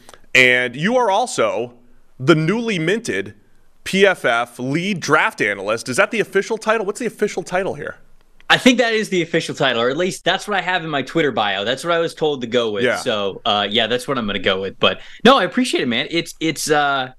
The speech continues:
Speaker 2: it's, it's an honor. It's a dream. Um, Mike Renner, truly one of the best in the business. So it was awesome to get to work with Mike over the last couple of years and kind of continue the legacy that he's been able to lay with some really great draft coverage that we've had over at P F F, and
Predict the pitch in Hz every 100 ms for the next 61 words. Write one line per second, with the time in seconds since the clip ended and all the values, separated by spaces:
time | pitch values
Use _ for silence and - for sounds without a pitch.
0 | - - 147 143 - - 143 139 160 113
1 | 110 139 170 - 123 110 101 123 202 -
2 | 113 117 113 110 104 104 - _ 110 120
3 | 127 113 135 - 123 123 120 120 107 113
4 | 117 131 104 95 110 120 110 104 98 98
5 | - 104 104 107 110 95 95 101 98 98
6 | 101 98 98 95 - - 107 95 95 101
7 | 98 98 98 95 - - - - 104 131
8 | 120 120 107 104 107 104 - 110 101 110
9 | 107 101 104 101 101 95 98 101 95 -
10 | - - 120 - 135 120 120 123 135 135
11 | 127 120 107 117 110 110 104 - 110 110
12 | 104 101 101 104 98 95 95 90 98 92
13 | - 92 - 104 92